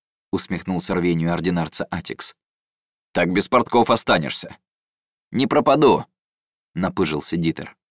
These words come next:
Рыцарь Ордена Сияющих пожал плечами. «Хозяин барин». «А что за гробокоп?» спросил Лес,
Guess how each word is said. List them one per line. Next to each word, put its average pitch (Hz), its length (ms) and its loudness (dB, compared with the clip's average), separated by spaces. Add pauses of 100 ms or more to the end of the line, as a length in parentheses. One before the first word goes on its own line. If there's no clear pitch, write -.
(1000)
Рыцарь 151 460 -2
Ордена 104 340 0
Сияющих - 640 -2 (220)
пожал 87 320 0
плечами. - 600 -4 (920)
«Хозяин 85 760 0
барин». 60 480 -4 (1500)
«А 113 80 -4
что 156 200 0
за 147 100 0
гробокоп?» 156 560 0 (380)
спросил 87 480 -2
Лес, 120 280 -2